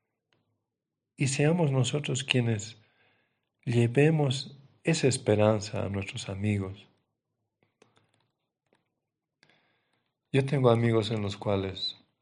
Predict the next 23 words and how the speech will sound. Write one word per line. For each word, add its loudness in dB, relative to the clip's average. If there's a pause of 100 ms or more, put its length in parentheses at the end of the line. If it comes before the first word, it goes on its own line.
(1200)
para 0
nada 2
creían 0
en -6
Jesús. -14 (1700)
Ellos 6
siempre 2
decían 0
de -4
que -6
la 2
vida 0
hay -4
que -2
disfrutarla, -4
porque -6
igual 4
de 0
todos -2
modos -2
vamos 0
a -6
morir. -2